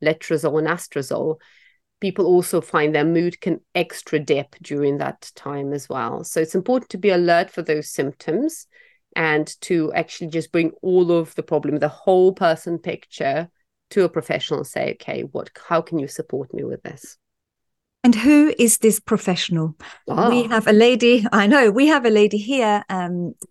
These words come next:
Speaker 2: uh, who I've been working with this year, who never even saw an oncologist, even when she was prescribed tamoxifen. She was just sent away with a prescription saying, "Take this little white pill, see you in ten years."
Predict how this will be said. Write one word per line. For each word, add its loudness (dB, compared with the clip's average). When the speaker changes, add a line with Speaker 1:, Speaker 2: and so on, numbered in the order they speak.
Speaker 2:
uh, -4
who 6
I've 2
been 2
working 0
with -2
this -2
year, 4
who 4
never 6
even 4
saw 2
an 4
oncologist, -2
even 4
when 6
she 4
was 2
prescribed -2
tamoxifen. -2
She 2
was 4
just 2
sent 2
away 4
with 4
a 2
prescription -2
saying, 0
"Take 0
this -2
little 0
white 0
pill, 0
see 0
you 2
in -2
ten -4
years." -2